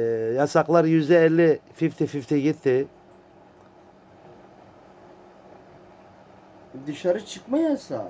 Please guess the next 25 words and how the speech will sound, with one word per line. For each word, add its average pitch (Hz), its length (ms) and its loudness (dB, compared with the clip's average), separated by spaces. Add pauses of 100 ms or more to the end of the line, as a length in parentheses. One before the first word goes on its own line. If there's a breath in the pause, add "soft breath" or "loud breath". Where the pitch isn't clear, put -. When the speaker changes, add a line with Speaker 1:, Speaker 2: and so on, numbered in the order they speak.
(100)
Speaker 1:
Evet. 131 300 4 (920)
Speaker 2:
Abi 175 260 -16
bir 196 60 -18
gün 196 220 -14
daha 190 100 -8
olursa 196 480 -10
olur. 220 460 -8
O, 175 260 -10
e, 180 300 -14
olacağı 175 440 -10
en 180 120 -8
fazla 165 500 -10
bir 185 60 -10
gün, 147 220 -6
iki 160 260 -10
gündür. 143 340 -12 (100)
Daha 143 140 -10
bitmiştir 147 600 -16
yani. 117 200 -14 (440)
Zannetmiyorum. 151 560 -10 (1400 loud breath)
Speaker 1:
Çünkü 139 240 2
Mersin'imiz 147 580 2
turizm 151 380 0
bölgesi 117 380 2
arkadaşlar. 113 680 0